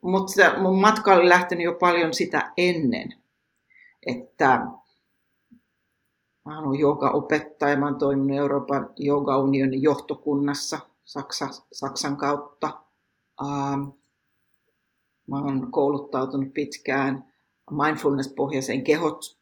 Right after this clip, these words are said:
kehopsykoterapiaan. Ja et se mindfulness, tää mielen kyky, on niinku kulkenut jo monta kyt vuotta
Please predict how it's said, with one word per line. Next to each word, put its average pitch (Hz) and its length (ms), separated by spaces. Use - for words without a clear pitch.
kehopsykoterapiaan. 151 1400
Ja 135 500
et 156 100
se 175 120
mindfulness, 175 1120
tää 156 160
mielen 175 440
kyky, 175 640
on 151 400
niinku 180 280
kulkenut 196 600
jo 185 100
monta 233 240
kyt 196 200
vuotta - 680